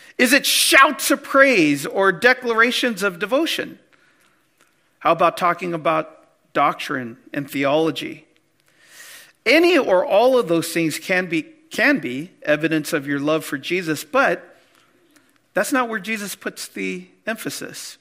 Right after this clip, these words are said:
Jesus himself says the true mark of love for him comes down to this.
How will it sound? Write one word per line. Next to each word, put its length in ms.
Jesus 360
himself 420
says 240
the 80
true 260
mark 300
of 140
love 340
for 240
him 480
comes 340
down 280
to 100
this. 580